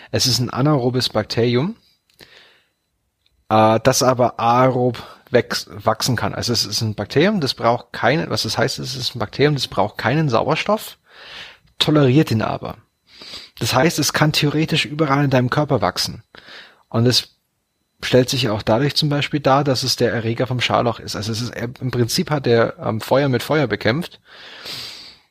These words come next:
Ein kleines Feuer, also großes Feuer mit kleinem Feuer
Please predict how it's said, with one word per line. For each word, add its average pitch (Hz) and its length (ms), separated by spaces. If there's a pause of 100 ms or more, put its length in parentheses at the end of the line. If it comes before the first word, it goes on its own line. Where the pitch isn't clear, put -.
(140)
Ein 101 320 (120)
kleines 110 340
Feuer, 110 320
also 110 180
großes 120 360
Feuer 113 200
mit 107 160
kleinem 117 260
Feuer 117 320